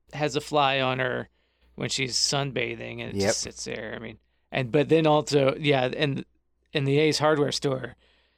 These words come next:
Speaker 1: there's that fly, and yeah, I mean, Lynch is g-, good enough. Yeah, he, he, and then he adds that sound in post 'cause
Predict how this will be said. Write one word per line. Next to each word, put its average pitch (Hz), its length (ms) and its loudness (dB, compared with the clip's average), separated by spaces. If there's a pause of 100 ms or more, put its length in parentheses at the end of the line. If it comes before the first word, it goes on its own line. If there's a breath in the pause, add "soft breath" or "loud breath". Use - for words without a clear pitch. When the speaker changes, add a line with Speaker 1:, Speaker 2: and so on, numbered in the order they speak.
(120)
Speaker 1:
there's 139 200 -2
that 143 180 -2
fly, 127 320 0
and 117 280 -6 (520)
yeah, 123 320 -4 (180)
I 151 80 0
mean, 127 200 -4
Lynch 127 340 -2
is 123 180 -14 (140)
g-, 131 200 -10
good 131 160 -4
enough. 120 360 -18 (260)
Yeah, 147 200 2
he, 135 260 -2
he, 160 300 2
and 165 120 2
then 170 120 4
he 160 120 2
adds 156 380 0
that 131 180 -2
sound 147 260 0
in 113 80 -8
post 139 400 0
'cause 120 280 -8